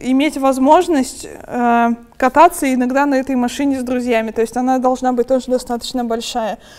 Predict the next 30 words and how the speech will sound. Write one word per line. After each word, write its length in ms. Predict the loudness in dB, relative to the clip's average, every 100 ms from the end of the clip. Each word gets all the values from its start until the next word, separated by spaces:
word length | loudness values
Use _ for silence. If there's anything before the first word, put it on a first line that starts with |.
| -10
Ну 140 | -2 0
и 60 |
дизайн 500 | 2 0 2 0 0 0
должен 360 | -2 -4 -4
быть. 160 | -4 -4 -8 -16 -4
Дизайн 520 | 0 2 4 2 2
не 80 | 0
хай-тек, 600 | 2 2 2 0 0 -2 -18 -6
а 80 | -2
дизайн 480 | 0 4 6 4
вот 220 | 2 -2 -2
он 180 | -2
такой, 480 | -2 -4 4 4 2 -6
удобный, 680 | -8 0 2 2 0 -4 -10 -16 -20 _
более-менее 680 | 0 2 4 4 4 2 2
округлый, 600 | 0 0 0 -2 -4 -6
более-менее 680 | -2 0 2 2 2 2 2
понятный 720 | 2 2 2 2 -2 -8 -10 -12 -16
для 240 | -2 2 2
этого 320 | 2 -2 -2
Ивана, 380 | -2 -2 -2 -8
чтобы 340 | -8 -6 -4
Ивану 300 | -2 -2 0
было 240 | -2 -2 -4
приятно 500 | -4 -4 -4 -2 -4
и 60 |
удобно 420 | -4 -2 -2 -2
этим 300 | -2 -4 -2
дизайном 460 | -4 -2 -4 -4 -4
пользоваться. 680 | 0 0 0 -8 -10 -12